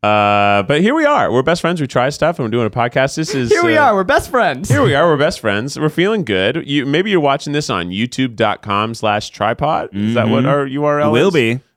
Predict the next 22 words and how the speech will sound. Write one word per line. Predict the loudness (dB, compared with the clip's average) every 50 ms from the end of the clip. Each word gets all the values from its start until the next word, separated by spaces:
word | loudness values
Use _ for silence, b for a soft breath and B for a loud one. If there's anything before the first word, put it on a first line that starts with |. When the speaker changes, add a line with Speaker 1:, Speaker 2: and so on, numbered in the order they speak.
| _ _ _
Speaker 1:
Great. | -4 -4 -2 -4 -6 -6 -4
Speaker 3:
Don't | -4 -2 0 0
have | 0 0 0 0 0
it | 0
yet. | 0 2 2 2 2 2
Speaker 1:
Maybe | 0 0 0
you're | 0 0
listening | 2 2 0 0 -2 -6 -6 -4 -2
to | 0 2 2
it | 0 0
on | -2 -2 -2 -2 -2
the | -4 -4
podcast | -4 -4 -2 -2 -2 -2 -4 -4 -2 -2 -2 -4
service | -4 -4 -6 -4 -4 -4 -6 -6 -6
of | -6 -6 -6 -6
your | -10 -10 -6 -2 -2 -2 -2
choice. | -2 -6 -10 -10 -6 -4 -4 -4 -4 -4 -6 -8 -10 -10 -8
Either | -6 -4 -2 -2 0 0 0 0
way, | 2 2 2 2 2 2 2 2
it's | 0 -2 -2 -4 -6 -8
the | -8 -6 -6
same | -6 -8 -6 -2 -2 0 0 0 0 0 -2 -2 -4 -6 -10 -12